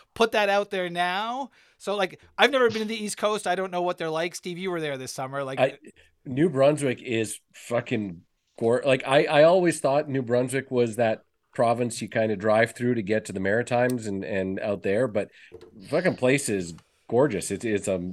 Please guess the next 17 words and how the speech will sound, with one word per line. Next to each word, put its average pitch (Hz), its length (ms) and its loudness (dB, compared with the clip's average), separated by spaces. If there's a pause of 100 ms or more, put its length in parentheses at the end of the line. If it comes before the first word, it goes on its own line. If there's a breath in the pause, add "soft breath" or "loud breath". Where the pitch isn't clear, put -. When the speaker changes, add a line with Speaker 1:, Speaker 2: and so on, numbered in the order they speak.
(400)
Speaker 2:
a 95 240 0
wonderful 117 680 0
place. 117 480 0 (420 soft breath)
Um, 101 460 2 (160)
the 104 440 -4 (540)
pot 143 320 -2
shops 127 320 0
I 107 100 2
did 131 240 0
notice, 135 340 4
'cause 110 140 -8
we 104 120 -6
pulled 127 320 -2
up 120 200 0
by 107 160 0
one, 98 380 -2 (400 soft breath)
um, 98 560 -4